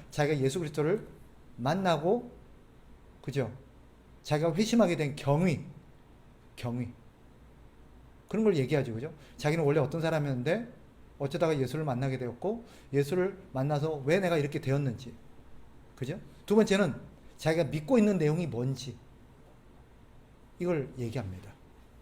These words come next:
이게 복음이죠. 복음. 그래서 바울은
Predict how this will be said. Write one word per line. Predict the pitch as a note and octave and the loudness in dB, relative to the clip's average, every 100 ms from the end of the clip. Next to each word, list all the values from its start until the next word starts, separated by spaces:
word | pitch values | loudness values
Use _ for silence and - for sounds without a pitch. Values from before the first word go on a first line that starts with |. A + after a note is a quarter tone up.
| - - | -20 -12
이게 | E3 G#3 | -4 -4
복음이죠. | B2 C3+ C3 - F#2+ - - - - - - - - - - | -2 -4 -4 -6 -14 -18 -20 -20 -20 -20 -20 -20 -20 -20 -18
복음. | A#2+ G#2+ G2+ - - - - - - - | -14 -14 -14 -18 -20 -20 -20 -20 -20 -8
그래서 | C3+ D#3 - - - - - | -4 -2 -4 -10 -20 -14 0
바울은 | D#3 F3 D3+ | 2 4 0